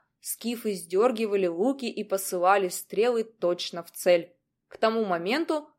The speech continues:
когда они сшиблись с греками на мечах, почти треть нападавших уже валялась на земле, пронзённая острыми стрелами. Но тут греки взяли реванш. Они были одеты в тяжёлые доспехи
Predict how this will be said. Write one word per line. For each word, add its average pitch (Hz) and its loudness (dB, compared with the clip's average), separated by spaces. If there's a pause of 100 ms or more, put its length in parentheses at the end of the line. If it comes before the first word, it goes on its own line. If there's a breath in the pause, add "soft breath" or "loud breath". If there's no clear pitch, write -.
(120)
когда 214 4
они 202 0
сшиблись 190 -4
с - -20
греками 196 2
на 175 -10
мечах, 269 0 (240)
почти 220 -2
треть 214 2
нападавших 196 2
уже 202 0
валялась 175 2
на 196 -6
земле, 180 -4 (280)
пронзённая 196 -2
острыми 180 -6
стрелами. 165 -8 (360)
Но 202 0
тут 294 2
греки 202 -2
взяли 180 0
реванш. 214 -4 (280)
Они 190 -2
были 247 2
одеты 202 0
в 190 -10
тяжёлые 220 2
доспехи 254 -2